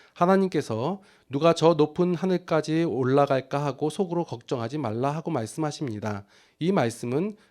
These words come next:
그리스도를 모셔내리기 위해서 하늘까지 올라갈 필요는 없다는 말씀입니다. 또 하나님께서 누가 저 깊은 땅까지 내려갈까 하고 걱정하지 말라 하십니다. 이 말씀은 그리스도를 죽음의 세계에서 모셔 올리기 위하여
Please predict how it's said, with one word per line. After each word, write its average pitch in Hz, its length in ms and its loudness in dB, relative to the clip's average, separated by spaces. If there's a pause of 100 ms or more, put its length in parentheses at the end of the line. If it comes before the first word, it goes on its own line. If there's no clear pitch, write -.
그리스도를 202 580 4
모셔내리기 139 760 2
위해서 123 360 0
하늘까지 196 520 0
올라갈 139 400 0
필요는 254 560 -2 (340)
없다는 143 600 0
말씀입니다. 104 760 -6 (640)
또 208 140 8
하나님께서 220 680 2
누가 160 420 2
저 151 260 2
깊은 160 320 -4
땅까지 180 420 -2
내려갈까 139 500 -2
하고 170 300 -4 (160)
걱정하지 156 600 -2
말라 139 680 2 (120)
하십니다. 117 600 -4 (380)
이 196 100 2
말씀은 175 560 2 (320)
그리스도를 214 420 4
죽음의 202 340 2
세계에서 180 800 0
모셔 151 340 0
올리기 151 440 0
위하여 131 520 4